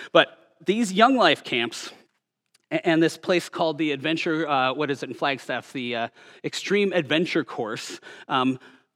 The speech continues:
Benny Albright, Brad Thompson, Heidi, and I went about a year and a half ago to that one. Maybe it was a little more than that. But, but when you go to one of these places,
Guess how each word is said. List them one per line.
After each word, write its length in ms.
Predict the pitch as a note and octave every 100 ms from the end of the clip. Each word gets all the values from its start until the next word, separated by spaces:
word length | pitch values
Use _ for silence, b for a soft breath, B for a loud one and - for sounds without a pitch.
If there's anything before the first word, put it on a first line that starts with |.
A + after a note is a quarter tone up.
| _
Benny 220 | D#3+ E3+
Albright, 420 | D3+ D3+ D3+ C#3+
Brad 240 | - D3 C#3
Thompson, 560 | D3 C#3 C3+ D3+ C#3
Heidi, 320 | C3+ C#3 C#3 C3
and 80 |
I 120 | B2+ B2+
went 240 | C3 B2
about 200 | B2+ A#2+
a 40 |
year 160 | A#2+ C3
and 100 | C3
a 20 |
half 240 | B2 B2 B2+
ago 180 | A#2
to 120 | A#2 A2+
that 240 | A#2 A2+
one. 160 | A#2+ A#2
Maybe 180 | C#3
it 60 | B2+
was 100 | A2+
a 60 | A#2+
little 120 | A2
more 200 | A2+ A2+
than 140 | A#2
that. 180 | A2+ A2
But, 200 | C#3+ C3 C3 -
but 120 | C#3
when 140 | D#3
you 180 | G3 B3+
go 180 | A#3+ B3+
to 80 | C4
one 140 | A3+
of 60 | D3
these 180 | C3+ -
places, 640 | - F2+ - - - -